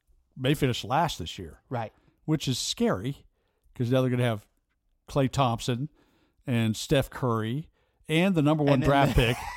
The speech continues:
Speaker 2: <laughs>
Speaker 1: pick and, you know, Draymond Green
Speaker 2: Right,
Speaker 1: next
Speaker 2: right.
Speaker 1: year. They're gonna be okay.
Speaker 2: I'm sure they're not really that worried about this
Speaker 1: No,
Speaker 2: year.
Speaker 1: they're not too worried about it.
Speaker 2: Yeah.
Speaker 1: You know what? Their fans know what's happening. Hey, we're without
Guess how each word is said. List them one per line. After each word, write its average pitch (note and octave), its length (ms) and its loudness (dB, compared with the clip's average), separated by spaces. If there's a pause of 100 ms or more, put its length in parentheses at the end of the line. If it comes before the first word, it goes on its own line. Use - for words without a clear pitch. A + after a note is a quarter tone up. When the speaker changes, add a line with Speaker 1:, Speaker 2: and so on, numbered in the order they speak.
(180)
Speaker 2:
<laughs> - 0 -
Speaker 1:
pick C#4 120 4 (500)
and, E3+ 500 4 (220)
you C#3+ 80 4
know, B2 140 4
Draymond C#3+ 520 4
Green C3+ 440 6
Speaker 2:
Right, A#2 280 2
Speaker 1:
next B2+ 200 2
Speaker 2:
right. B2 100 4
Speaker 1:
year. B2 220 4 (140)
They're A3 140 2
gonna E4+ 180 2
be D#4+ 160 4
okay. B3 260 4
Speaker 2:
I'm A3 180 2
sure C#3 180 -4
they're B2+ 140 -2
not A2+ 240 -6 (120)
really A2+ 260 -8
that A2 140 -6
worried A2 180 -6
about G#2+ 200 -8
this A2 160 -8
Speaker 1:
No, B2 540 4
Speaker 2:
year. G#2+ 60 0
Speaker 1:
they're G#2+ 180 0
not G2+ 240 -4
too G2 200 -6
worried F2 240 -6
about F2 280 -8
it. F#2 180 -16
Speaker 2:
Yeah. A2+ 200 -8
Speaker 1:
You G#2+ 60 -4
know A2 80 0
what? A2 220 -2
Their B2 220 -2
fans C3 600 -2
know G#2+ 180 -2
what's G2+ 180 -6
happening. G2 400 -6 (280)
Hey, G#2+ 240 -6 (500)
we're B2+ 100 -2
without A2 400 0